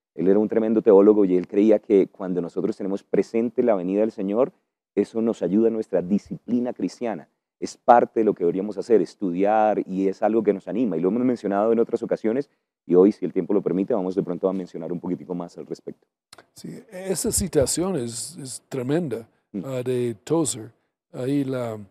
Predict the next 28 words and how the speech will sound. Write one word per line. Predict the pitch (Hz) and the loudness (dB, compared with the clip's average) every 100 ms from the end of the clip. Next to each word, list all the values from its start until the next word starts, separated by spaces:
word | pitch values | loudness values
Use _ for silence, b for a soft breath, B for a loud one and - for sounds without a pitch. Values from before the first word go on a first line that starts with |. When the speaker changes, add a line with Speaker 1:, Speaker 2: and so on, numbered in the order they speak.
| _ _ _ - | _ _ _ -10
Speaker 2:
y | 135 156 | -6 -4
yo | 220 | -4
creo, | - 370 349 | -2 0 2
yo | 202 | 0
estoy | - 190 | 0 0
de | 170 131 | 2 0
acuerdo | - 160 131 113 | 0 0 0 -2
también, | 120 107 120 135 104 | -8 -6 -4 -4 -6
personalmente. | 127 123 120 127 117 120 123 _ _ _ | -8 -8 -8 -8 -8 -10 -10 _ _ _
Ah, | 113 | -12
personas | 117 147 160 135 | -10 0 0 2
pueden | 139 | -2
tener | 135 123 | -2 -2
su | 143 123 | -4 -6
opinión, | 131 117 123 120 123 120 | -6 -6 -6 -6 -8 -10
ah, | 117 117 | -14 -12
Speaker 1:
Ujú. | 107 104 | -10 -6
Speaker 2:
tal | 113 | -2
vez | 123 | 0
la | 113 | -2
segunda | 110 123 135 143 | -4 -6 -4 -6
cosa | 131 139 127 | -4 -6 -4
más | 127 | -6
importante, | 139 143 139 131 135 | -6 -8 -8 -8 -8
o | 127 | -8
tercera | 127 135 123 | -6 -6 -6
cosa, | 123 127 | -8 -10
la, | 131 | -12